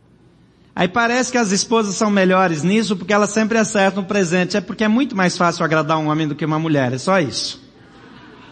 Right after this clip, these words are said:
Não tem nada a ver com a habilidade de escolher presentes. Não é verdade? Claro que é.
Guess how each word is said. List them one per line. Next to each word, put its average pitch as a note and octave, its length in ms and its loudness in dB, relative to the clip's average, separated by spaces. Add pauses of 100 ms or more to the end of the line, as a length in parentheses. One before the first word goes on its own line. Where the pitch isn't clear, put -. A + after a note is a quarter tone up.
(160)
Não D#3 120 0
tem F3+ 160 2
nada G3 300 2
a - 20 0
ver F3 220 0
com F#3 120 -2
a F#3 40 2
habilidade E3+ 640 0
de D3 80 -10
escolher E3 340 0
presentes. C#3+ 720 -2 (1300)
Não F#3 100 0
é G#3 80 4
verdade? G#3 560 0 (1400)
Claro D3+ 360 0
que D3+ 120 -4
é. A2+ 240 -4